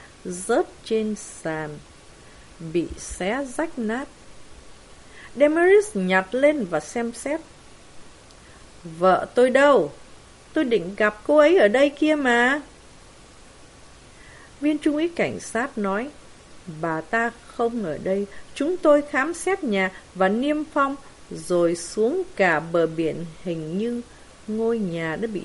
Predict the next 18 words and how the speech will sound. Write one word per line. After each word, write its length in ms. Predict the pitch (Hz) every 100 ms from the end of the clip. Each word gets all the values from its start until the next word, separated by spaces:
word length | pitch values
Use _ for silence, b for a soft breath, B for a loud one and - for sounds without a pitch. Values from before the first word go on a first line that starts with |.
| -
trộm." 240 | 175 147 - - - - - - - - -
"Được. 300 | 170 175 151 - - - B B B -
Melina 540 | 302 320 320 311 320
đâu? 380 | 285 330 247 156 - - - - - -
Bà 180 | 202 240
ta 200 | 240 330
có 180 | 339 392
gọi 320 | 320 202 107
điện 420 | 110 180 180 - 196
cho 120 | 190
anh 220 | 285 302
không? 400 | 302 330 320 208 147 - - - - -
Bà 180 | 175 175
ta 240 | 170 254 285
có 180 | 311
ở 180 | 302 151
đây 240 | 180 233 247
không?" 380 | - 233 214